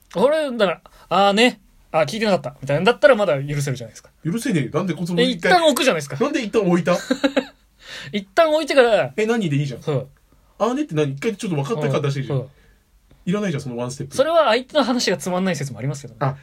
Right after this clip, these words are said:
Speaker 2: そういうこと？
Speaker 1: うん。
Speaker 2: やんわりワンステップ置いた？
Speaker 1: 多分そうそうそうそう。
Speaker 2: え、じゃあそれ、相手のために思ってつ-、使うこと？
Speaker 1: 思ってはないと思うけど。
Speaker 2: あ、こいつの話つまんねえな。あーねって言っとけばいいや、
Speaker 1: うん。
Speaker 2: あーね。
Speaker 1: そうそうそうそう。
Speaker 2: うん。
Speaker 1: 多分。
Speaker 2: 超失礼じゃん。
Speaker 1: うん、多分そうだと思います。
Speaker 2: まあでもそれはつまんねえ話するのもわかんない。
Speaker 1: まあ、
Speaker 2: あれか。
Speaker 1: 相手にもよると思う。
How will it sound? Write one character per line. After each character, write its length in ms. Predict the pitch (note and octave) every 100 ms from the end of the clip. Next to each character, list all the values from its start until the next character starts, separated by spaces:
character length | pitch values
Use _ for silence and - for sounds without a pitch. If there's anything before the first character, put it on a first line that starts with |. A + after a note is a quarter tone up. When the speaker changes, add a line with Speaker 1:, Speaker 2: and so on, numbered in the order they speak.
| -
Speaker 2:
そ 220 | - G#3
う 40 |
い 40 | C#4
う 20 |
こ 100 | D4
と？ 140 | D4+ D4+
Speaker 1:
う 60 |
ん。 120 | B2+ G#2+
Speaker 2:
や 120 | F3 G#3+
ん 200 | A#3 B3
わ 100 | A#3
り 60 |
ワ 120 | E3+ G#3
ン 80 |
ス 40 | A3+
テ 80 | A#3
ッ 40 |
プ 80 | D3+
置 120 | A#2+
い 40 | C3+
た？ 60 | D3
Speaker 1:
多 60 |
分 120 | C#3 A#2
そ 120 | A#2+
う 20 |
そ 80 | G#2+
う 40 |
そ 100 | -
う 20 | -
そ 100 | -
う。 40 | _ _ -
Speaker 2:
え、 100 | F3
じ 80 |
ゃ 40 | D3
あ 20 |
そ 80 | G#3+
れ、 160 | C4+ - -
相 180 | A#3
手 80 | B3+
の 60 | D#4
た 100 | D#4
め 60 |
に 40 | A#3+
思 140 | C#3+
っ 20 | D3+
て 80 | C#3+
つ-、 80 | - - - C3 C3+
使 160 | - D3
う 40 |
こ 60 | C3+
と？ 80 | E3+
Speaker 1:
思 180 | B3
っ 40 | F#4+
て 280 | _ - G3+
は 120 | F3+
な 120 | E3 E3+
い 60 |
と 80 | C#3
思 100 | A#2
う 40 |
け 100 | A2+
ど。 120 | G2+ E3
Speaker 2:
あ、 100 | D3
こ 100 | G3
い 60 |
つ 60 | A3+
の 80 | C4
話 100 | A#3+
つ 100 | A#3+
ま 80 | A#3
ん 40 |
ね 60 | G#3
え 20 |
な。 80 | F#3+ G3
あ 60 |
ー 20 | G#3+
ね 80 |
っ 40 | A3
て 100 | F3
言 60 | D#3
っ 20 |
と 60 |
け 40 | C#3
ば 120 | F3+
い 80 | F#3
い 40 |
や、 100 | D#3+
Speaker 1:
う 20 | D3+
ん。 20 |
Speaker 2:
あ 40 |
ー 40 | D3
ね。 100 | D3+
Speaker 1:
そ 140 | - C3+
う 40 |
そ 120 | -
う 20 |
そ 120 | G#2 A#2
う 40 |
そ 80 | A#2
う。 20 |
Speaker 2:
う 40 |
ん。 20 | C#3 _ _
Speaker 1:
多 120 | - D3
分。 80 |
Speaker 2:
超 260 | C#3 D4 C4
失 200 | - F3+
礼 140 | E3+
じ 100 | C#3+
ゃ 60 | C3+
ん。 40 |
Speaker 1:
う 20 | A#2
ん、 20 | G#2
多 100 | A2+
分 80 | D3+
そ 100 | C#3
う 40 | B2+
だ 60 |
と 60 | A2+
思 80 | G#2+
い 40 |
ま 40 |
す。 0 |
Speaker 2:
ま 0 |
あ 40 | A#2
で 40 |
も 40 | A2+
そ 120 | C3+
れ 60 | E3+
は 120 | G#3+
つ 120 | -
ま 140 | A#3
ん 40 | C4
ね 40 |
え 40 | D#3+
話 180 | A2+ G2+
す 80 |
る 80 | A2
の 60 | G#2
も 140 | G2+
わ 60 | G#2+
か 100 | C3+
ん 20 |
な 60 | F3+
い。 40 |
Speaker 1:
ま 80 | D#3+
あ、 0 |
Speaker 2:
あ 100 | C#3+
れ 80 | C3+
か。 100 | A#2
Speaker 1:
相 140 | D#3 G#3+
手 100 | A#3
に 40 |
も 80 | C#3+
よ 80 | A2+
る 60 | G#2+
と 100 |
思 80 |
う。 40 | A#2+